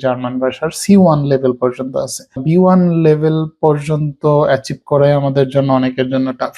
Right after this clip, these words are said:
সেখানে সি ওয়ান ছিল রিকোয়ারমেন্ট, তার সাথে আপনার এক্সট্রাঅর্ডিনারি কিছু থাকতে হবে, তাহলে আপনি তিন বছরে জার্মানির পাসপোর্ট পাবেন। সেই নাগরিকত্ব বাতিল হওয়া না হওয়া এটা আসলে কোনো কনসার্ন না,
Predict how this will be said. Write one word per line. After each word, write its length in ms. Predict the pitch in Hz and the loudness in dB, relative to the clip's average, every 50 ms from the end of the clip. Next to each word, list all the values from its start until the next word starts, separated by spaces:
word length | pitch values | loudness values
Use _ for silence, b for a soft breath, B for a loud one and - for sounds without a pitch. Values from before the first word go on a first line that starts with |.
| - | -10
সেখানে 280 | - 160 - 190 175 165 | -12 -4 -2 0 0 0
সি 220 | 160 - - - 180 190 | 0 -2 0 2 2 4
ওয়ান 160 | 180 165 160 160 | 4 4 2 0
ছিল 220 | 151 - - 156 147 147 139 139 | -2 -4 -6 -2 0 0 0 0
রিকোয়ারমেন্ট, 440 | 139 - - 131 127 127 131 131 127 - | -2 0 -2 -2 0 -2 -4 -6 -4 -4
তার 120 | 147 143 - | -4 -4 -2
সাথে 160 | - - - - 208 | -4 -2 0 -2 -2
আপনার 240 | - - 165 190 247 262 247 B B B B B B B B 135 | -2 0 2 2 2 2 0 B B B B B B B B -4
এক্সট্রাঅর্ডিনারি 760 | 117 - - - - 165 156 156 147 147 147 147 147 143 143 139 143 | -4 -4 -2 0 2 4 4 4 2 2 0 0 2 0 0 0 -2
কিছু 180 | - 131 - 151 - - | -8 -6 -6 -8 -6 -4
থাকতে 260 | 147 143 - _ 139 | -6 -6 -4 _ -2
হবে, 140 | 135 127 135 135 - | -2 -2 -2 -2 -2
তাহলে 220 | 151 160 175 185 196 190 | 0 2 2 4 4 2
আপনি 140 | 190 196 208 202 - | 2 0 -2 -2 0
তিন 100 | 185 175 165 156 | -2 -2 -2 -2
বছরে 260 | 151 147 - 151 156 185 180 | -6 -6 -4 -4 -4 -2 0
জার্মানির 400 | 147 135 131 131 127 131 139 135 139 | 0 -2 -2 -2 -4 -6 -4 -2 -2
পাসপোর্ট 360 | 131 120 - - - 143 143 - | -2 -2 -2 -2 -4 -4 0 0
পাবেন। 220 | 135 135 127 131 131 123 | 0 0 2 0 -2 -2
সেই 140 | - - 185 196 190 180 | 0 2 4 4 4 2
নাগরিকত্ব 480 | 175 175 180 180 180 180 180 180 180 - 160 143 | 2 2 2 2 2 2 0 -2 -2 -2 0 0
বাতিল 260 | 139 135 - - 175 170 143 120 | 0 0 0 -2 -4 -4 -2 0
হওয়া 160 | 151 147 147 151 147 | 0 0 0 0 -2
না 60 | 151 151 127 117 | -4 -6 -4 -2
হওয়া 200 | 151 143 143 143 139 | 0 0 2 2 0
এটা 140 | 139 139 - 151 | -2 -2 -2 -4
আসলে 200 | 131 - - 151 147 - | -4 -4 -6 -6 -6 -4
কোনো 120 | 143 143 139 135 - | -4 -6 -6 -4 -2
কনসার্ন 380 | 156 156 156 - - 170 160 156 | -2 -2 0 0 0 0 0 2
না, 60 | 156 | 0